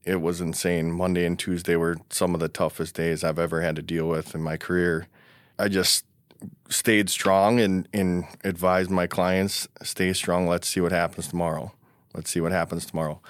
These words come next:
Call guys like Pat Clemens up at Bridgewater, talk to him, try to get his pulse on, on everyone else he's talking to. And I,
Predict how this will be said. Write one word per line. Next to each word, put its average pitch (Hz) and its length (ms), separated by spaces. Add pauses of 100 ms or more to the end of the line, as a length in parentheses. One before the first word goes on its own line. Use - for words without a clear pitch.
(420)
Call 98 240
guys 92 260
like 90 220
Pat 85 260
Clemens 95 460
up 92 200 (320)
at 85 120
Bridgewater, 90 720 (420)
talk 92 280
to - 100
him, 92 320
try 87 180
to 87 60
get 85 200
his 90 220
pulse 90 460
on, 80 340 (100)
on 92 160
everyone 87 360
else 80 220
he's 92 200
talking 85 460
to. 80 180
And 82 100
I, 82 80